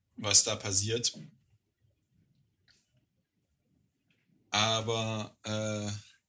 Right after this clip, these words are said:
ähm, das Endergebnis von diesem Lied eigentlich oder sonst ist irgendwas, dass die Hildesheimer kein Stadion mehr haben, dass die Hildesheimer dieses Jahr zwangsläufig aus der G F L abgestiegen sind,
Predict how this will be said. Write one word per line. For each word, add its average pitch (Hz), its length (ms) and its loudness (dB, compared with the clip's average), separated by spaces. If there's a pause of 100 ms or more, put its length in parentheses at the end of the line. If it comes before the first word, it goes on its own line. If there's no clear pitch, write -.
(1300)
ähm, 107 380 -4 (260)
das - 180 6
Endergebnis 156 760 0
von 135 180 2
diesem 131 240 4
Lied 135 320 -4
eigentlich 143 400 -2
oder 139 160 -2
sonst 143 240 4
ist - 120 8
irgendwas, 139 400 6
dass 135 140 6
die 131 140 2 (200)
Hildesheimer 135 680 4
kein 147 200 -2
Stadion 151 400 4
mehr 160 160 -4
haben, 170 400 -8 (300)
dass 123 140 4
die 127 100 6
Hildesheimer 143 540 2
dieses 143 300 8
Jahr 135 420 2
zwangsläufig 143 840 6
aus 135 200 6
der 123 100 4
G 127 160 2
F 120 120 -2
L 151 200 -4
abgestiegen 175 640 0
sind, 175 340 0